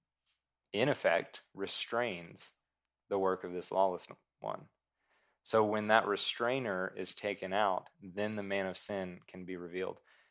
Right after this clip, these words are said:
You can read the rest of Second Thessalonians two to get more context on that. But now in this yet future Babylon, the false prophet will direct worship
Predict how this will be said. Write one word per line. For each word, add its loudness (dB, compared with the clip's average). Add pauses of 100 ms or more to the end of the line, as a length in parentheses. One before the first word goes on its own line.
(140)
You -4
can -2
read 2
the -2
rest 6
of -2
Second 0
Thessalonians -2
two -6 (140)
to -14
get -2
more -4
context -4
on -6
that. 0 (2250)
But 6
now 10
in 2
this -2
yet 6
future -2
Babylon, 2 (1200)
the -2
false 12
prophet 4
will -2
direct 6
worship 2